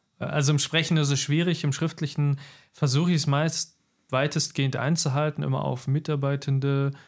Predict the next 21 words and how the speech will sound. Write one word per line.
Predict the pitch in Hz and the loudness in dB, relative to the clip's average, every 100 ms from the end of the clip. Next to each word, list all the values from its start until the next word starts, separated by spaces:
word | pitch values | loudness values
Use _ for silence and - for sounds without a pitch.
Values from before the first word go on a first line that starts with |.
| _ | _
Studierende | - 143 123 160 170 151 147 147 | -6 -4 2 2 4 4 4 2
und | 139 | 2
sowas | 143 139 - | 0 -2 -2
zu | 143 | -6
gehen. | 131 135 165 185 - - - _ _ _ - | -2 0 2 0 -4 -20 -20 _ _ _ -6
Ich | - | -6
find | - 156 147 | 0 2 2
Gendern, | 147 147 156 151 | 2 2 2 2
wenn | 143 143 | 2 2
man | |
jetzt | 143 135 127 | 0 -2 -6
wirklich | 135 147 147 | -4 -4 -2
immer | 135 | -2
hart | 117 143 160 - | 0 -2 -2 -2
gendert, | 151 165 165 160 | 0 2 0 -2
find | - 151 | -4 -4
ich | 143 | -2
das | 127 | -2
schwierig | - 131 185 190 - | 0 0 0 -2 -2
beim | 175 165 | -2 -2
Schreiben. | - 147 156 165 196 | -4 -4 -4 -2 -4